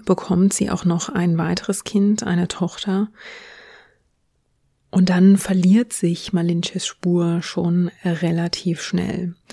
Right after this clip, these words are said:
Also man weiß noch, dass Malinche Cortés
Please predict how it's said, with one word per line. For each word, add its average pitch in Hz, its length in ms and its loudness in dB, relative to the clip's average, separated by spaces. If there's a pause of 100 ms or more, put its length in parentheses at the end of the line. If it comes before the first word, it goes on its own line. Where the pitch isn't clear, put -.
(720)
Also 170 240 -2
man 170 180 0
weiß 185 340 0
noch, 190 300 2
dass - 600 -4 (160)
Malinche 175 1000 0 (100)
Cortés - 920 -4